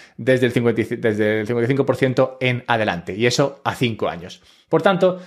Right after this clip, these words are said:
todo gira en torno al precio de las acciones de MicroStrategy. Y el precio de las acciones de MicroStrategy, a su vez, gira en torno al precio de Bitcoin. O sea que, en esencia, lo que estos inversores, lo que Allianz y todos estos están comprando es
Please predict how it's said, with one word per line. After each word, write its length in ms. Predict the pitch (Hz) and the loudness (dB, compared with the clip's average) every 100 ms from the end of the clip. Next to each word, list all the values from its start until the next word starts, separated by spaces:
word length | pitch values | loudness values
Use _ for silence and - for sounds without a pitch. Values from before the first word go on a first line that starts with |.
| - | -4
todo 220 | 185 170 | 2 2
gira 320 | 151 156 156 123 | 4 4 2 0
en 140 | 123 | -2
torno 340 | 143 127 139 - | 0 0 -2 -2
al 240 | 139 139 | -2 0
precio 400 | - 127 131 127 | 0 -2 0 -4
de 100 | 107 | -2
las 240 | 117 117 - | -4 -4 -6
acciones 500 | 120 107 101 104 107 | -10 -8 -8 -8 -4
de 160 | 110 107 | -6 -4
MicroStrategy. 680 | 104 110 107 190 - 90 - _ _ | -8 -6 0 0 0 -6 -12 _ _
Y 100 | 185 | 2
el 120 | 208 | 2
precio 320 | - 202 180 95 | 4 2 2 -6
de 60 | |
las 100 | 92 | -8
acciones 260 | 90 120 123 | -4 -4 -2
de 40 | |
MicroStrategy, 560 | 147 156 170 160 165 165 - - | -2 0 0 4 2 2 -4 -4
a 100 | 175 | 0
su 140 | 175 143 | 2 2
vez, 180 | 135 - | 2 2
gira 260 | 135 131 123 | 0 0 0
en 140 | 117 | -2
torno 380 | 117 107 104 110 | -2 -2 -4 -8
al 180 | 101 104 | -6 -6
precio 300 | 90 87 95 | -10 -8 0
de 60 | |
Bitcoin. 340 | 151 160 87 90 - - | 2 2 -2 -10 -14 -12
O 60 | - | -2
sea 180 | 127 113 | 0 0
que, 140 | 120 123 | 0 0
en 120 | 147 | -2
esencia, 680 | 139 208 175 - 123 143 _ _ _ _ _ - | 2 2 2 0 -4 -4 _ _ _ _ _ -10
lo 160 | 107 | -8
que 280 | 107 120 - | -2 -4 -2
estos 320 | 165 156 139 135 | -4 -2 -2 -2
inversores, 540 | 127 123 151 120 - | -2 0 0 0 -2
lo 100 | 98 | -4
que 80 | 113 | 0
Allianz 420 | 120 170 190 - | 4 4 2 -2
y 60 | 113 | -2
todos 140 | 131 | 0
estos 180 | 156 113 | 0 -2
están 180 | 139 147 | 0 2
comprando 560 | 160 170 165 139 151 | 4 4 4 2 0
es 300 | 147 147 - | 2 -2 -2